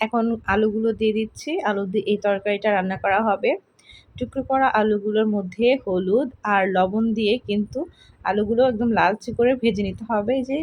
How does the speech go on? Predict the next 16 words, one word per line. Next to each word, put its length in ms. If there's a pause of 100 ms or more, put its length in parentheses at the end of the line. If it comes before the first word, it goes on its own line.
(100)
হলুদ 360
আর 180
লবণটা 500
দিয়ে 200
দিচ্ছে, 300 (400)
তারপর 340
কিন্তু 300 (100)
আলুগুলো 460 (280)
ভেজে 300
নিতে 300
হবে। 280 (580)
তারপরে 380
দেখিয়ে 340
দিচ্ছি 360 (100)
বাকি 360
মশলাগুলো 640